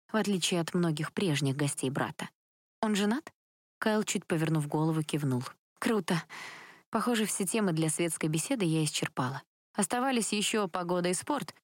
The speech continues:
но это уже последнее дело. До такого я пока не докатилась. Хотя и была под мухой, и молчаливость Кайла меня раздражала. Не вести же себя, как озабоченная одиночка на вечеринке. Да еще не где-нибудь, а в папином доме». Кайл опять кивнул.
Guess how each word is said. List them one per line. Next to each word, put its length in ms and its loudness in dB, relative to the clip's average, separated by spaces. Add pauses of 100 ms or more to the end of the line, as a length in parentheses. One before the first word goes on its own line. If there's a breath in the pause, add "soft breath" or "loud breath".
(100)
но 60 4
это 160 2
уже 120 2
последнее 500 0
дело. 300 0 (540)
До 220 2
такого 420 0
я 240 0
пока 560 0
не 260 2
докатилась. 720 -4 (260)
Хотя 320 0
и 60 0
была 240 0
под 200 -4
мухой, 380 0 (240 loud breath)
и 80 0
молчаливость 560 0
Кайла 300 2
меня 240 2
раздражала. 600 -2 (440)
Не 100 2
вести 260 0
же 100 0
себя, 220 -2
как 200 -2
озабоченная 580 0
одиночка 460 0
на 60 2
вечеринке. 640 -2 (420)
Да 100 2
еще 340 0
не 260 2
где-нибудь, 480 0
а 60 0
в 40 -8
папином 400 0
доме». 240 0 (400)
Кайл 340 0
опять 380 -4
кивнул. 400 -2